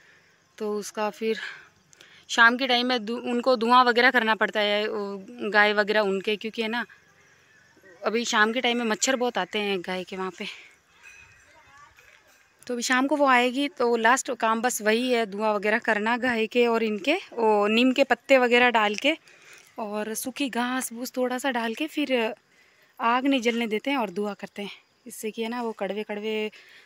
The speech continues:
धुआं हो जाते हैं, तो मच्छर नहीं आते हैं। आप देखिए क्या मस्त scene है। और वो सामने जो दिख रहा है ना, ये वाला देखिए, ये दीदी का घर है,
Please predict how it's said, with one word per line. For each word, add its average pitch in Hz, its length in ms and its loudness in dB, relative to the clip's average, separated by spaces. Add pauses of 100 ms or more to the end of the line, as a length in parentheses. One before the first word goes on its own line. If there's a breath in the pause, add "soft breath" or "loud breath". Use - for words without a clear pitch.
(140 loud breath)
धुआं 226 200 -8
हो 196 140 -6
जाते 208 240 -10
हैं, 220 60 -12
तो 196 80 -14
मच्छर 196 340 -10
नहीं 208 160 -8
आते 180 220 -14
हैं। - 1160 -20
आप 185 100 -10
देखिए 190 280 -10
क्या 214 180 -10
मस्त 196 340 -12
scene 202 240 -12
है। 202 80 -10
और 208 60 -12
वो 208 120 -10
सामने 220 360 -8
जो 240 100 -6
दिख 226 200 -12
रहा 247 80 -8
है 233 60 -8
ना, 262 120 -10 (520 soft breath)
ये 196 140 -8
वाला 170 200 -8
देखिए, 175 280 -14
ये 190 100 -12
दीदी 185 240 -14
का 185 160 -4
घर 165 200 -8
है, 165 100 -16